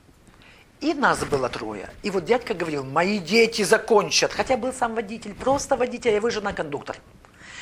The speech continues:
И дядька говорил, "Закончат мои дети и будут иметь высшее образование". А моя мама почему-то говорила,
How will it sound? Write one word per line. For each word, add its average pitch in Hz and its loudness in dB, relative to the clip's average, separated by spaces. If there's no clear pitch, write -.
И 165 -12
дядька 202 2
говорил, 180 0
"Закончат 190 4
мои 170 0
дети 165 0
и - 0
будут 180 -2
иметь 185 -2
высшее 190 2
образование". 135 0
А 170 -2
моя 226 -6
мама 269 -2
почему-то 214 -6
говорила, 175 -8